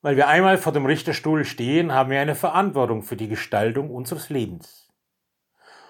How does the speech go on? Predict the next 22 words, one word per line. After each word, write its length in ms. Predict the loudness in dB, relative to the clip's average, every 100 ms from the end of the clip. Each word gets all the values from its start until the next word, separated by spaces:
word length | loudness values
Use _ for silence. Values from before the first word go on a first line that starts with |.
| -20 -6
Und 120 | 4
weil 180 | 4 6
jeder 320 | 6 8 6
einmal 320 | 4 4 2
vor 180 | 0 -4
diesem 220 | -6 -8
Richterstuhl 600 | -8 -8 -10 -8 -6 -6
stehen 380 | -6 -6 -6 -4
wird, 300 | -8 -8 2
haben 300 | 4 4 0
wir 200 | -6 -6
eine 220 | -6 -4
Verantwortung, 800 | -4 -4 -6 -6 -8 -8 -12 -16 _ _ _ _ -14
das 180 | -12 -8
Evangelium 720 | -2 -2 0 2 2 2 2
weiterzugeben 1000 | 2 4 0 -2 -6 -8 -8 -12 -18 _ _ _ _ _
in 260 | -6 -4 -4
Wort 260 | -8 -8
und 220 | -12 -10
Tat. 500 | -10 -12 -14 -20 -20 _ _ _ _ _ _ _ _ _ _ _ _ _ _ _ _ _ -4
Himmlischer 340 | -2 2 2
Vater, 720 | 6 6 8 6 4 4 -2